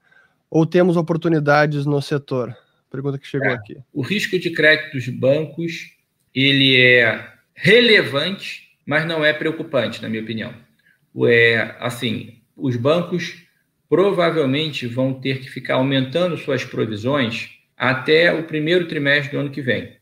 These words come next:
Speaker 2: Ou seja, vão ficar nesse purgatório e resultados não muito limpos e não conseguir mostrar, porque você tem o grande problema que acontece nesse segundo tri, você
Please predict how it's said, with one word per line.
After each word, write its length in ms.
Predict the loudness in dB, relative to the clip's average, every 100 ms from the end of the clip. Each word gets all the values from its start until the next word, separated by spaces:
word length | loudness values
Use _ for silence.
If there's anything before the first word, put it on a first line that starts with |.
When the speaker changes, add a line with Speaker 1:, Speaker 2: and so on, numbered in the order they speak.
| -4
Speaker 2:
Ou 100 | -2
seja, 340 | 0 0 0
vão 160 | -2 -4
ficar 300 | -4 -2 0
nesse 240 | -2 -6
purgatório 800 | -4 0 0 0 0 2 2 0
e 240 | -2 -2 0
resultados 600 | 0 -2 -2 -2 0 -2
não 200 | -2 -2
muito 320 | -2 -2 -2
limpos 560 | 0 -2 -6 -8 -6
e 80 | -2
não 120 | -2
conseguir 360 | -2 -4 -6 -4
mostrar, 500 | -4 -4 -4 -4 -4 -14 -20 _ _
porque 280 | -12 -2 2
você 260 | 2 2 -2
tem 540 | 0 2 2 0 -2
o 60 | 2
grande 340 | 4 4 2
problema 380 | 0 2 2 2
que 80 | -2
acontece 440 | -6 -2 -2 -2
nesse 180 | -8 -8
segundo 440 | -10 -8 -8 -8
tri, 420 | -6 0 0 0 -10 _ _ _ _
você 640 | -4 -4 -8 -4 -4 -4